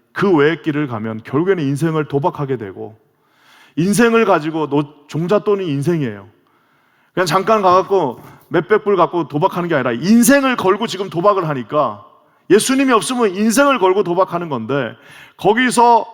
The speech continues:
결국에는 그 도박은 진짜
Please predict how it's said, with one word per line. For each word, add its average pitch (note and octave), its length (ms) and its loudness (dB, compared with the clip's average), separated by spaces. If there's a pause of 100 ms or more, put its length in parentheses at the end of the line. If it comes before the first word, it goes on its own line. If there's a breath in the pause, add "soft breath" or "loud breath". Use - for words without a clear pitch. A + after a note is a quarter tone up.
(500)
결국에는 F#3 680 0 (580)
그 E3+ 180 2
도박은 C3+ 540 -2 (120)
진짜 D#3 580 -4